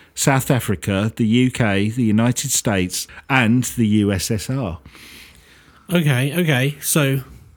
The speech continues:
Speaker 1: So I guess if you're a believer in the conspiracy, you might say the timing of this treaty is no coincidence.
Speaker 2: No.
Speaker 1: A skeptic, I guess, would say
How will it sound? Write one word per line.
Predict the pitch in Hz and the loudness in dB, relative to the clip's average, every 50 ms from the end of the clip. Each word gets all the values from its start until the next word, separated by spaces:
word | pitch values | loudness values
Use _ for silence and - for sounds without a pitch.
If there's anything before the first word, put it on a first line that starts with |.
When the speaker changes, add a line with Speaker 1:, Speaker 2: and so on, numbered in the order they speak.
| _ _ - - - - - - | _ _ -20 -20 -20 -20 -14 -6
Speaker 1:
So | - - 170 | 0 0 2
I | 160 | 2
guess | 151 - 190 185 - - | 4 4 2 4 4 2
if | 202 170 | 4 4
you're | 190 185 | 4 4
a | 170 147 | 4 4
believer | 175 165 170 185 185 165 180 | 4 6 6 6 4 4 4
in | 170 | 4
the | 170 160 | 2 4
conspiracy, | - 180 165 - - - 131 107 98 90 - - 101 98 | 4 2 2 2 2 2 2 2 2 0 0 0 0 0
you | 101 107 113 120 120 117 | 0 0 2 2 4 4
might | 117 117 120 123 123 135 123 | 4 4 4 4 2 0 0
say | - - 127 113 113 110 | 0 0 2 2 2 2
the | 104 107 | 2 0
timing | 104 - - 123 123 123 117 117 110 107 107 | -2 0 0 0 2 2 2 2 2 2 2
of | 101 101 92 - - | 0 -2 -4 -6 -6
this | - 104 90 - - | -6 -4 -4 -4 -4
treaty | - 107 98 92 85 - 98 90 90 92 | -4 -4 -4 -4 -4 -4 -4 -4 -2 -4
is | 90 82 - | -4 -4 -4
no | 98 90 90 87 | -2 -2 -2 -4
coincidence. | 82 - 95 87 85 87 87 - - 110 110 117 135 135 - - - - _ - - - - - | -4 -4 -6 -4 -4 -6 -6 -8 -8 -6 -6 -6 -6 -8 -10 -14 -16 -16 _ -20 -20 -16 -8 -2
Speaker 2:
No. | 185 180 170 135 104 95 92 104 - - - - - - - - - - _ _ _ _ - | 0 2 2 2 0 -2 -6 -12 -16 -20 -20 -20 -20 -20 -20 -20 -20 -20 _ _ _ _ -8
Speaker 1:
A | - - - | -4 -2 0
skeptic, | - - - 127 113 - - - 127 120 - - - | 0 2 2 0 -2 -2 -2 -2 -2 -2 -4 -4 -6
I | 101 104 | -6 -2
guess, | - 120 113 - - - | -2 0 0 0 0 -2
would | 117 92 | -2 -2
say | - - 127 117 113 110 110 107 107 107 110 | 0 0 0 2 2 2 2 2 2 0 -2